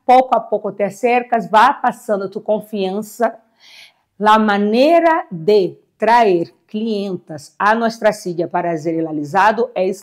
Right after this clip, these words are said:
a comunicação e a demonstração. A comunicação é a maneira que nós vamos acercar a ella e pontualmente explicar-la essa situação e logo, claro, lhe vamos ensinar fotos,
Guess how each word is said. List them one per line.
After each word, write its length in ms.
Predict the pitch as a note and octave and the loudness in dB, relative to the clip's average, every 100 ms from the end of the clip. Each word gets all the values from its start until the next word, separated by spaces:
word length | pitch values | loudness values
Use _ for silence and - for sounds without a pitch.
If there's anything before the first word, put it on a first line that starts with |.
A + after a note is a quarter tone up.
| F3+ | -6
a 120 | D#3+ | -6
comunicação 1160 | - - C4+ D#4 C4 A#3 F#3 F3 - A3 C4+ E4 _ _ _ | -6 -2 -2 0 -4 -4 -4 -6 -4 -2 -2 -2 _ _ _
e 160 | A3 G#3+ | 0 2
a 80 | |
demonstração. 760 | A3 A3 A3 A3 A3+ A3 - C#3+ _ G3 | 2 2 0 -4 -4 -6 -8 -16 _ -6
A 120 | G3 | -4
comunicação 800 | C4 A#3+ C4+ C4+ B3 - B3+ C4+ | -2 -2 -2 -2 -2 -4 -6 -4
é 80 | B3+ | -2
a 40 | |
maneira 320 | A3+ A3 G#3 | -2 -4 -4
que 80 | G3+ | -6
nós 160 | F#3+ F3 | -6 -6
vamos 220 | F#3 F#3 | -6 -4
acercar 520 | F#3+ - E3+ - G3 | -4 -4 -8 -2 0
a 60 | G3 | 2
ella 380 | F3 F3 D3 C#3+ _ _ _ _ _ _ _ _ | 0 -2 -8 -16 _ _ _ _ _ _ _ _
e 360 | A#3+ A3+ A3 - | -2 -2 -4 -8
pontualmente 800 | - C#4+ D4 D4+ B3 A3+ A3 G#3+ | -2 0 0 2 2 2 -2 -2
explicar-la 760 | G#3+ - G3+ F#3+ G3+ A3 A3 G#3+ | -2 -4 -10 -2 2 4 4 2
essa 180 | G#3 F#3+ | 2 -4
situação 760 | G3+ G3 F3 - G3 G#3 C#4+ _ _ _ _ - | -8 -4 -4 -4 -4 -4 -4 _ _ _ _ -4
e 120 | D4 | 0
logo, 640 | C4+ A#3+ A3 A3 B3+ C4 _ | 2 4 4 2 -2 -4 _
claro, 320 | A3 G3+ G3+ | 0 2 2
lhe 140 | G#3+ A3 | 0 -2
vamos 280 | G3+ G#3 G3+ | -4 -6 -6
ensinar 600 | G#3 G#3 F#3+ F#3+ G3+ _ | -8 -8 -8 -6 -8 _
fotos, 800 | - A3 A3 - A#3+ - - - | 2 4 4 -2 -6 -6 -14 -20